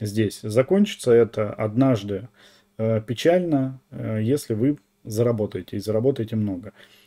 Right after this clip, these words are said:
Печально потому, что это очень сильно отложится в подсознании, и в будущем вы будете эти же самые места пытаться ловить, потому что вы будете помнить, что у вас получилось,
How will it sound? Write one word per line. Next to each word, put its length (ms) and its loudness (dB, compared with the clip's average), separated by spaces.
Печально 500 4
потому, 520 0
что 280 -2
это 380 2
очень 400 0
сильно 280 0
отложится 520 -2
в 60 -16
подсознании, 720 -2
и 140 -2
в 120 -6
будущем 680 0
вы 160 2
будете 440 4
эти 380 -2
же 140 -4
самые 360 0
места 380 -2
пытаться 460 -4
ловить, 340 0
потому 320 -2
что 200 -4
вы 100 0
будете 400 -2
помнить, 500 2
что 240 -10
у 60 -2
вас 180 -2
получилось, 720 -2